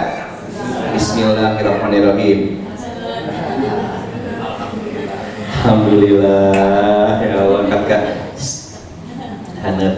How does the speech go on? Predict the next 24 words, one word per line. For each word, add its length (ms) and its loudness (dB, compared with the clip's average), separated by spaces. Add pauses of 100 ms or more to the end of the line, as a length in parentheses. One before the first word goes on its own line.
(280)
kan 80 0
nyontohan, 720 2
ya 160 -2
kata 160 -4
ya 160 0
Bapak 160 2
Ibu. 140 2 (1200)
Karena 220 2 (180)
kita 180 4 (140)
tahu 320 4
Rasul 320 2
mempraktekannya. 960 2
Coba 240 4 (160)
malaikat. 400 0 (1700)
Ada 160 6
malaikat, 480 2
kumaha 240 4
barang 320 0
tuang, 240 2
barang 240 2
leut? 400 2 (2000)
Anu 240 4
mendingan? 320 4 (960)
Ente. 560 4